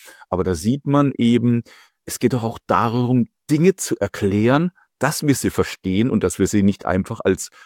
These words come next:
leere Worthülse benutzen. Und da sehe ich das Thema, wie gesagt, Brandschutz und Nachhaltigkeit passen sehr, sehr gut zusammen, wenn man diesen Blickwinkel aufmacht.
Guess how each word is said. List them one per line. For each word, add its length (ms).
leere 640
Worthülse 560
benutzen. 520
Und 200
da 300
sehe 280
ich 120
das 160
Thema, 460
wie 120
gesagt, 420
Brandschutz 1080
und 320
Nachhaltigkeit 1200
passen 500
sehr, 300
sehr 160
gut 360
zusammen, 600
wenn 160
man 160
diesen 260
Blickwinkel 680
aufmacht. 580